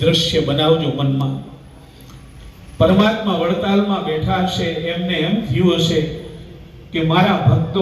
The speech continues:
મારા આશ્રિતો, એના માટે હું કંઈક એવી શિસ્તબદ્ધ કંઈક લખાણ લખું કે જેનાથી એમના જીવન શ્રેષ્ઠ થાય. યાદ રાખજો, દરરોજ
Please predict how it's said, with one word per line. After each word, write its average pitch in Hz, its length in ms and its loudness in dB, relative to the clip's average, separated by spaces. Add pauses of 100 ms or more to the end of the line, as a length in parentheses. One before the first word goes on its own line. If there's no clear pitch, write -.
મારા 165 300 0
આશ્રિતો, 202 560 0 (760)
એના 196 280 0
માટે 165 320 0 (520)
હું - 160 -2 (140)
કંઈક 233 480 -2
એવી 196 400 4 (400)
શિસ્તબદ્ધ 214 880 -2 (440)
કંઈક 202 260 2 (140)
લખાણ 180 540 2
લખું 165 380 4 (380)
કે 180 200 -2
જેનાથી 170 560 4
એમના 160 420 0
જીવન 151 400 -2
શ્રેષ્ઠ 127 420 -4 (120)
થાય. 127 260 -4 (1040)
યાદ 220 280 4
રાખજો, 208 420 0 (380)
દરરોજ 208 300 -2